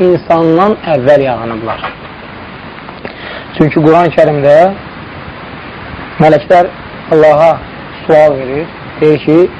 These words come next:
"İz qalə rabbuka lil mələkəti inni ca'ilun fil ardi xalifətən." Mələklərə dedikdə ki, "Mən yer üzündə xəlifə,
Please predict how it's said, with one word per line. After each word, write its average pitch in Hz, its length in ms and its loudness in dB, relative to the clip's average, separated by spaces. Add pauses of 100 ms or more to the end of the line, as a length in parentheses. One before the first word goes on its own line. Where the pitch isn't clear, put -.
(160)
"İz 143 120 2 (100)
qalə 160 460 6 (680)
rabbuka 165 360 2
lil 156 220 2
mələkəti 160 360 2
inni 160 360 2
ca'ilun 160 300 4
fil 156 180 0
ardi 165 300 4
xalifətən." 156 800 2 (2000)
Mələklərə 160 500 4
dedikdə 151 380 2
ki, 147 160 -2
"Mən 160 320 0 (400)
yer 175 120 6
üzündə 151 420 2 (300)
xəlifə, 156 360 2